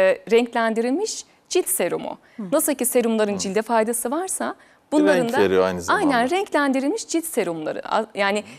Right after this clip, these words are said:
Speaker 1: görüntü itibariyle fondöten denilen ama
Speaker 2: Hı.
Speaker 1: dediğim gibi fondötenle alakası olmayan bir şey.
Speaker 2: Olmayan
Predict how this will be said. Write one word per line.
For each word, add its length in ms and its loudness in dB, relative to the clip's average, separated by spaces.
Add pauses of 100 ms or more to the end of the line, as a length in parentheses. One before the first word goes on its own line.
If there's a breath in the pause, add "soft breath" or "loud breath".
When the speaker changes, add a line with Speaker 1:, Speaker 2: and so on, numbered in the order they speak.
(120)
Speaker 1:
görüntü 360 6
itibariyle 520 2
fondöten 580 2
denilen 360 0
ama 200 0
Speaker 2:
Hı. 260 -6
Speaker 1:
dediğim 280 2
gibi 160 -6
fondötenle 540 -2
alakası 480 0
olmayan 460 0
bir 60 -6
şey. 100 -2
Speaker 2:
Olmayan 300 -6